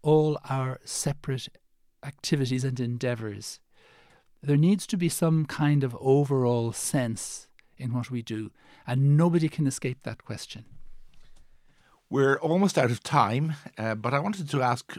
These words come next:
Speaker 2: Philip, uh, one, uh, final question. And Philip, if you could just give us a couple of headline points. Um, comparing, um, the public role of Irish churches, uh, to churches of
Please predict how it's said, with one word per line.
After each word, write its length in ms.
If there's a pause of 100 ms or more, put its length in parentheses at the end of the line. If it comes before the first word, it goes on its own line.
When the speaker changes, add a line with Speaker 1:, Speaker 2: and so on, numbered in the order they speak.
(160)
Speaker 2:
Philip, 500 (160)
uh, 180
one, 560
uh, 140
final 420
question. 540
And 160
Philip, 280
if 160
you 60
could 220
just 240
give 140
us 200 (480)
a 40
couple 260
of 60
headline 420
points. 400 (480)
Um, 300 (360)
comparing, 800 (100)
um, 420 (320)
the 420
public 380
role 280
of 160
Irish 420
churches, 640 (500)
uh, 200
to 420
churches 500
of 160